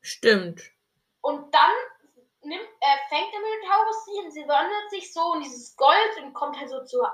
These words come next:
Speaker 2: Hades. Äh, Spoiler. <laughs> Ähm, und dann, dann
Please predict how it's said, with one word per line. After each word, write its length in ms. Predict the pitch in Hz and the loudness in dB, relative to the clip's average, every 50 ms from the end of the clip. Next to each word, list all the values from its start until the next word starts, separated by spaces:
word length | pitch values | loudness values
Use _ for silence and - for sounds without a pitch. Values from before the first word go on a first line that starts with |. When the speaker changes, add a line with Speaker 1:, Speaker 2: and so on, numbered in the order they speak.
| - | -6
Speaker 2:
Hades. 840 | - - - 233 226 240 269 - 466 - 622 605 - - - _ _ _ _ _ _ _ _ _ _ _ _ _ _ _ _ _ _ _ _ _ _ _ _ _ - | -8 -4 0 4 6 8 8 8 8 6 4 2 -2 -10 -16 _ _ _ _ _ _ _ _ _ _ _ _ _ _ _ _ _ _ _ _ _ _ _ _ _ -4
Äh, 180 | 302 285 285 294 | -2 0 0 -2
Spoiler. 420 | - - - 247 247 254 - - - | -2 -4 0 2 2 4 4 4 4
<laughs> 880 | - - - - - - - 508 508 - - - - - - - - - | 4 2 0 -2 -4 -2 2 2 2 2 0 -6 -12 -18 -16 -12 -6 -4
Ähm, 540 | 254 208 - - - 311 330 349 392 403 - _ _ _ _ | -4 -4 -4 -6 -6 -6 -6 -6 -8 -12 -18 _ _ _ _
und 360 | 277 302 302 302 302 - _ _ - | -14 -14 -14 -14 -16 -20 _ _ 0
dann, 260 | 285 277 302 359 403 494 - - - _ _ _ _ _ - | 2 4 4 4 2 0 -6 -12 -18 _ _ _ _ _ -16
dann 1120 | - - - - - - _ _ _ _ _ - 294 - _ _ _ _ - 285 - 311 | -16 -14 -14 -16 -20 -20 _ _ _ _ _ -20 -20 -20 _ _ _ _ -2 0 0 0